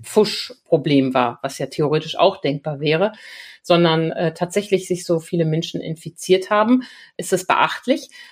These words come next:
Allerdings, worauf die Stadt auch selbst hinweist, bei den Betroffenen sind die Symptome milde oder asymptomatisch. Das heißt, die Leute haben gar keine Symptome.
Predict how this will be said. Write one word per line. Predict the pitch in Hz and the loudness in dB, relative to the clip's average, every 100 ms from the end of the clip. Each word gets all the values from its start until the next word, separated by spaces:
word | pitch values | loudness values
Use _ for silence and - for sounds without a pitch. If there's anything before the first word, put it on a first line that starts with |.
| _ | _
Allerdings, | 185 190 180 180 240 277 - - | 2 4 4 4 4 2 -4 -2
worauf | 175 185 | 0 0
die | - | -4
Stadt | 170 - 196 - | -10 -6 -4 -4
auch | 151 | -2
selbst | 160 185 214 - | 2 4 2 -4
hinweist, | 180 165 160 196 220 - | -4 -2 0 -2 -4 -6
bei | - 165 | -2 0
den | 170 | 0
Betroffenen | 156 - 196 202 220 208 208 | -2 -4 -2 -2 -2 -2 2
sind | 185 202 - _ | 0 0 -6 _
die | 185 | -6
Symptome | 165 160 165 202 202 185 | -4 -4 -4 -2 0 0
milde | 160 180 220 240 254 | 2 4 6 4 2
oder | 208 190 196 202 - | 2 0 0 -2 0
asymptomatisch. | 170 160 139 139 135 127 127 - | 0 2 2 0 -2 -2 -4 -12
Das | - - | -10 -6
heißt, | 131 | -6
die | - | -6
Leute | 139 139 139 | -6 -6 -2
haben | 147 147 | -2 0
gar | 127 123 | -2 -4
keine | - 127 135 | -6 -8 -6
Symptome. | 131 127 151 127 131 | -6 -4 -2 0 -2